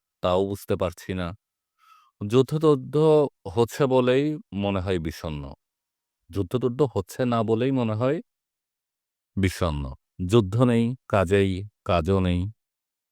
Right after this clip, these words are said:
আমি এগিয়ে গেলাম। তিনি মুখ ফিরে তাকালেন। আমি বললাম, "স্যার, আপনার গাড়ির পেছনটা তো ফাঁকা।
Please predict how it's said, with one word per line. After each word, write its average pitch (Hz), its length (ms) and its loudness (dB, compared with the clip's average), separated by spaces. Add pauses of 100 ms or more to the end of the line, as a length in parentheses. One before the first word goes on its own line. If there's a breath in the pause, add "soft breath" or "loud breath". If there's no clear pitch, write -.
(280)
আমি 87 260 -2
এগিয়ে 73 280 -4
গেলাম। 65 340 -8 (1800)
তিনি 131 180 4
মুখ 131 220 2
ফিরে 101 240 2
তাকালেন। 71 520 -6 (2250)
আমি 95 220 0
বললাম, 98 520 0 (520)
"স্যার, 92 300 2 (1200)
আপনার 104 320 0
গাড়ির 104 280 4
পেছনটা 113 420 2
তো 127 120 0
ফাঁকা। 78 380 -4